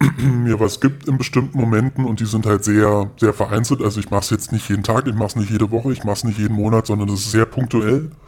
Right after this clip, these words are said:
Und ich lass mir lange Pausen dazwischen. Ich hab ein strukturiertes Leben. Ich hab Rituale, die mir dabei helfen, auch aus so einem ein- oder zwei- oder drei Tagesloch auch mal rauszukommen, dass ich dann einfach ganz klar sage, okay, das, das, das und das mache ich jetzt,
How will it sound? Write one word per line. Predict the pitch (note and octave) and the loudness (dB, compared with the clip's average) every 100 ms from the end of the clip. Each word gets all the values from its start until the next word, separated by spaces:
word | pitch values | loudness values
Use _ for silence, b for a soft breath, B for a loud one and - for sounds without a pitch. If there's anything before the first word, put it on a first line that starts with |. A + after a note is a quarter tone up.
| B B B B B B B - | B B B B B B B 0
Und | A#2 A2 | 0 0
ich | A2+ | 0
lass | A2+ G#2 | 0 2
mir | A#2 G#2+ G#2 | 2 2 2
lange | A2+ A2 A#2+ | 0 0 0
Pausen | G#2 A2 C3+ | 2 2 4
dazwischen. | C3+ C3+ - C3 - C#3 C3 | 0 0 -2 -4 -2 -2 -2
Ich | G#2+ | -4
hab | G#2 - | -4 -4
ein | G#2+ | -4
strukturiertes | G2+ - A#2 A#2 A2+ A2+ A2 - | -4 -2 -2 0 0 2 0 0
Leben. | A2+ C#3 C#3 C3+ B2+ | 2 2 2 2 -2
Ich | G2+ - - | -8 -10 -6
hab | G#2+ - - A#2 | -6 -6 -6 -2
Rituale, | A2+ G#2+ G#2+ A#2 A#2+ | 0 0 2 2 0
die | A2 | -2
mir | G#2+ G#2 G2+ | -2 0 0
dabei | G2+ G2 G2 | 2 2 2
helfen, | G2+ A2+ A#2 A2+ B B B B | 0 0 0 0 B B B B
auch | - G#2 - | 0 0 0
aus | - G#2+ - | -4 -4 -2
so | A2 G2+ | -2 0
einem | F#2+ F#2+ F#2+ | 0 -2 -2
ein- | G#2+ A2 G#2+ | 0 2 2
oder | G#2 | 0
zwei- | F#2+ G2 G2+ | 0 0 2
oder | G#2+ | 2
drei | - G2 | 2 0
Tagesloch | - G#2+ G#2+ - A2 | 0 0 0 2 0
auch | A2+ G#2+ | 0 0
mal | G2+ | 0
rauszukommen, | G#2 A#2+ - C3+ B2 A#2+ A2+ | 2 0 0 -4 0 0 -2
dass | G#2 | -4
ich | G2 | -2
dann | G#2 G2+ | -4 -4
einfach | A2 A2+ | -6 -4
ganz | G#2+ F#2+ | -4 -4
klar | - G2+ | 0 2
sage, | G2+ G2 | 4 2
okay, | G#2 - G#2 | 0 -4 -2
das, | - G#2 - | 2 0 2
das, | A2 G2+ | -2 0
das | G#2 G2+ | -2 -2
und | G2 | -2
das | G2 | -2
mache | G2+ G#2+ - | 0 -2 -2
ich | A2+ | -4
jetzt, | B2+ - | -6 -6